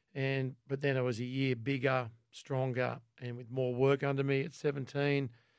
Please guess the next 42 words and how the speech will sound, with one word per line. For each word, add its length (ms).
made 240
that 200
team. 460
And 80
then 120
the 80
following 380
year 120
was 120
the 60
Commonwealth 420
Games. 340
Well, 140
I 80
came 240
back 260
from 240
the 140
Oceania 400
Games 480
and 120
I 80
was 200
having 240
dinner 380
at 120
home 380
and 320
I 60
saw 640
a 40
T 260
V 140
commercial 480
that 120
popped 260
up 220
and 80
it 60
was 160
Kellogg's 380
Nutri-Grain, 640